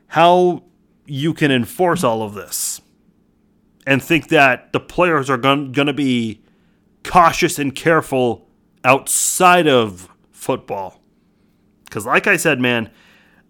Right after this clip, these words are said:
uh, I mean, Patrick, his family,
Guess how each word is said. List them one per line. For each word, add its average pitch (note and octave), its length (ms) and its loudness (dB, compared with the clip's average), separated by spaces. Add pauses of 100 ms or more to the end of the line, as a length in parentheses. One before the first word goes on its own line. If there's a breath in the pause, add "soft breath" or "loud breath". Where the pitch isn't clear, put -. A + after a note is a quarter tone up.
(120)
uh, G#2+ 320 -6
I B2 80 -8
mean, A#2+ 300 -4 (400)
Patrick, F#3 680 0 (1120)
his E3 240 -2
family, G#3 540 0